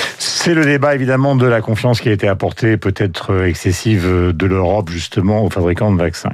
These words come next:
Question la dernière, mais elle est très importante. C'est l'évolution des va-,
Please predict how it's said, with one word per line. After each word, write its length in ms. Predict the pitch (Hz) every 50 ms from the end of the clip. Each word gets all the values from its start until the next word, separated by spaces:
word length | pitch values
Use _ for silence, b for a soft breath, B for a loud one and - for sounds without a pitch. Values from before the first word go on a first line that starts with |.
| 113 98
Question 340 | 113 107 - - - 127
la 120 | 117 98 90
dernière, 340 | 90 90 92 104 120 117 101
mais 100 | 90 85
elle 60 | 85
est 40 | 82
très 240 | - - 110 98
importante. 600 | 95 87 - 80 73 - - 110 120 127 120 - - B B B B B B B B B B B B B B B
C'est 380 | B - - - 127 131 135 127
l'évolution 640 | 120 123 110 117 120 120 117 107 - - 143 147 147
des 120 | 135 117 107
va-, 200 | 95 110 117